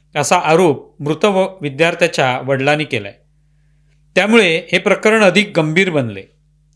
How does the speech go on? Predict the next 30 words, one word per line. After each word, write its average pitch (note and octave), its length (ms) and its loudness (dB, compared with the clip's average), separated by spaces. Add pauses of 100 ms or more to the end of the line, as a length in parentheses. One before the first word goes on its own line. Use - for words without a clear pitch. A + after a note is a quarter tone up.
(240)
अर्णव E3+ 300 2
खैरे F#3+ 500 -2 (340)
या E3 80 4
एकोणीस G#3+ 480 2
वर्षीय G#3+ 380 4
युवकाच्या F#3+ 460 0
बाबतीत D#3+ 540 -2
हे D#3 60 -4
घडले. B2 380 -2 (320)
त्याच्या D#3+ 220 0
वडिलांनी E3+ 500 0
पोलिसांना F3 580 -2
दिलेल्या E3+ 400 0
जबाबात D3+ 500 0 (140)
ही D#3+ 40 -8
माहिती C#3+ 340 -2
समोर D3 320 -2
आलेली. G2+ 440 -6 (260)
मुलुंडमधील A3+ 540 4
एका A3+ 240 0
नामांकित G3+ 540 0
महाविद्यालयात F3 720 0
बीएससी E3+ 500 -2
प्रथम F3+ 380 0
वर्षात F3 340 2
शिकणारा E3 440 -2
अर्णव D3 420 0 (460)
कल्याणमध्ये G3+ 580 2
कुटुंबियांसोबत F#3+ 840 -2
राहत C#3 200 4